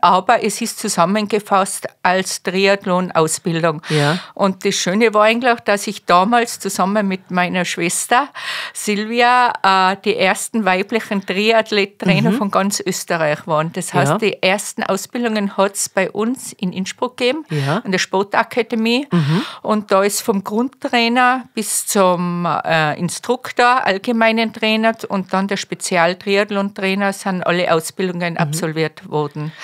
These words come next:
Speaker 1: Sehr interessant,
Speaker 2: Ja.
Speaker 1: sehr vielfältig
Speaker 2: Mhm.
Speaker 1: und ja, einfach wunderbar.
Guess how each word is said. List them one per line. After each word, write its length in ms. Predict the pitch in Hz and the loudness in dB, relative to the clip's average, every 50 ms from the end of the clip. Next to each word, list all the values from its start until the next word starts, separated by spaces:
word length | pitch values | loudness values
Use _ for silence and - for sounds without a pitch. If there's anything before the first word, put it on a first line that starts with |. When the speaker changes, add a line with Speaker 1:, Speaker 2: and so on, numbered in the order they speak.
| - - - - - | -12 -10 -12 -12 -10
Speaker 1:
Sehr 480 | - - - 202 185 190 208 220 208 214 - _ _ | -10 -2 2 4 4 4 4 2 0 -4 -12 _ _
interessant, 720 | - 190 185 - - - 175 180 - 185 175 190 269 320 - - | -6 -6 -6 -6 -8 -8 -8 -4 0 0 0 0 -2 -4 -6 -6
Speaker 2:
Ja. 300 | 160 147 135 143 190 233 | -6 -4 -2 -4 -4 -6
Speaker 1:
sehr 400 | - - - - 196 180 185 208 | -8 -12 -4 0 2 4 4 2
vielfältig 1040 | 202 - - 220 214 254 247 - - 254 214 220 240 - _ - 254 254 240 247 - - | 2 0 -4 -4 -4 -4 -6 -4 -2 0 0 0 -2 -4 _ -4 -4 -4 -4 -6 -8 -6
Speaker 2:
Mhm. 320 | 180 160 131 135 156 202 254 - - - - | -4 -4 -2 -2 -4 -6 -6 -8 -14 -16 -8
Speaker 1:
und 360 | - 196 185 185 185 185 - | -4 -2 -2 -2 -2 -4 -6
ja, 200 | - 165 160 151 | -4 -2 -2 0
einfach 440 | - 156 156 - - - 190 - - | -2 -4 -6 -4 -4 -4 -4 -2 -2
wunderbar. 600 | 202 196 190 180 160 160 - 170 165 175 185 180 | -2 0 2 0 0 0 0 0 0 0 0 -4